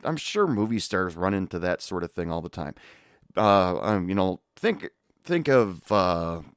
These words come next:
uh, I don't know, I can't think of any actors or actresses that are completely different. Uh, well, hell, let's go with Han Solo. And just because Star Wars is,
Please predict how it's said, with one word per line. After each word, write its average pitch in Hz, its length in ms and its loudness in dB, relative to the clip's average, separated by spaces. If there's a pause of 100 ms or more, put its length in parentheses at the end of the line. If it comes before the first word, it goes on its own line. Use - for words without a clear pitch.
(360)
uh, 87 440 -10
I 98 100 -2
don't 85 200 -4
know, 82 180 -2
I 90 100 2
can't - 240 -6
think 90 140 -6
of 85 80 -8
any 87 160 -4
actors 87 340 -8
or 82 100 -4
actresses 87 500 -8
that 87 180 -6 (480)
are 98 80 0
completely 95 500 -4
different. 90 360 -6 (120)
Uh, 120 260 2
well, 127 340 2 (100)
hell, 104 240 -4
let's 101 180 -4
go 123 120 0
with 95 120 0
Han 98 220 0
Solo. 80 420 -6 (400)
And 104 440 0 (160)
just 113 180 -2
because 90 380 -4 (100)
Star 101 280 0
Wars 85 280 -4
is, 82 320 -8